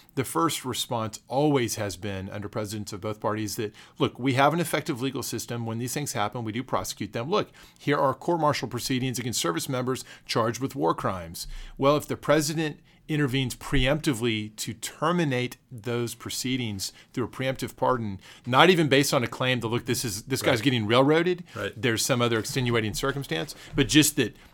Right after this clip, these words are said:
Speaker 1: this is ridiculous, I don't want people getting punished for that, that takes that argument off the table.
Speaker 2: Yep.
Speaker 1: All right.
Speaker 2: To the Ferris Doctrine?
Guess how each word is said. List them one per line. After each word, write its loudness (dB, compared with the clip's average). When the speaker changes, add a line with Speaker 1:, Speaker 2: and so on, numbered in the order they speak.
Speaker 1:
this 0
is -2
ridiculous, 0
I -2
don't 0
want -2
people -4
getting -4
punished -4
for -6
that, 4
that 0
takes -2
that 2
argument 4
off -2
the -8
table. -8
Speaker 2:
Yep. 0
Speaker 1:
All -2
right. -2
Speaker 2:
To 4
the 4
Ferris 4
Doctrine? 4